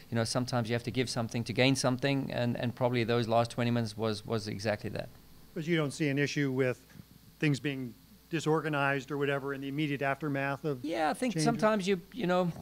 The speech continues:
Speaker 1: you can talk yourself into it. You know, we've s-, we've had a bunch of games where we, you know, we had slow starts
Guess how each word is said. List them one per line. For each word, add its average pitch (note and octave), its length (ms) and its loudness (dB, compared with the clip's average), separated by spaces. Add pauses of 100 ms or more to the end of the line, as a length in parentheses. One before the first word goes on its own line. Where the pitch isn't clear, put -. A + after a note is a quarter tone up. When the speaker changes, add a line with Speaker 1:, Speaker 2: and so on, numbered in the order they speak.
Speaker 1:
you E3 160 -8
can D#3 160 2
talk E3+ 140 4
yourself D3+ 320 2
into D#3 240 0 (100)
it. - 220 -4
You E3 120 -2
know, D3+ 140 0
we've B2 180 0
s-, - 140 -8
we've C3 120 0
had C3+ 120 2
a C3 80 0 (160)
bunch C#3 220 2
of B2 80 0
games C3 320 2
where B2 420 4
we, A#2+ 160 0
you B2+ 60 0
know, C3 180 2
we A#2 120 4
had A2 60 -2 (140)
slow C#3 280 -2
starts A#2+ 580 0